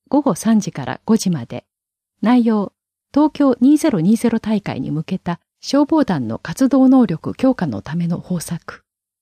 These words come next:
会場申し込み。傍聴を希望する方は当日直接区役所本庁舎五階大会議室へ。問い合わせ、危機管理課地域防災係、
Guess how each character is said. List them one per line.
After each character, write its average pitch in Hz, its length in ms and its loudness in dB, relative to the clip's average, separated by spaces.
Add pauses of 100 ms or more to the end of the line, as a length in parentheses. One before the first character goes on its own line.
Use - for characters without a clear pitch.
会 240 180 0
場 220 280 -4 (100)
申 202 140 0
し - 100 -10
込 - 140 -6
み。 165 200 -4 (440)
傍 294 160 2
聴 311 220 2
を 285 40 2
希 269 140 -2
望 269 160 2
す - 120 -4
る 247 60 -2
方 233 280 -2
は 170 180 -4 (100)
当 247 140 2
日 240 300 -4
直 185 260 -8
接 - 440 -4 (200)
区 - 100 -2
役 285 220 0
所 160 160 -2
本 214 180 2
庁 208 200 0
舎 - 260 -8 (100)
五 190 140 -2
階 254 300 2
大 226 240 2
会 226 240 2
議 208 120 2
室 - 240 -10
へ。 - 180 -8 (640)
問 247 180 4
い 240 60 4
合 233 80 2
わ 220 80 -2
せ、 - 300 -6 (240)
危 - 120 -20
機 294 140 0
管 196 260 0
理 180 120 -4
課 - 260 -8
地 - 160 0
域 226 160 -2
防 190 180 0
災 196 240 0
係、 151 440 -6